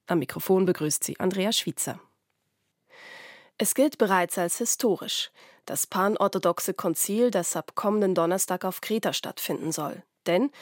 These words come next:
es ist die erste gesamtorthodoxe Versammlung seit mehr als einem Jahrtausend. Doch das Treffen wird von zahlreichen Querelen überschattet.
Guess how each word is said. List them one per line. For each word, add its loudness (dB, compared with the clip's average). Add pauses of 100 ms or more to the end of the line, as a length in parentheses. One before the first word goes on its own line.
(260)
es -2
ist -2
die -4
erste 0
gesamtorthodoxe -2
Versammlung 0
seit -4
mehr 2
als -4
einem -4
Jahrtausend. -6 (640)
Doch 0
das 0
Treffen 2
wird 0
von 0
zahlreichen 2
Querelen 2
überschattet. -4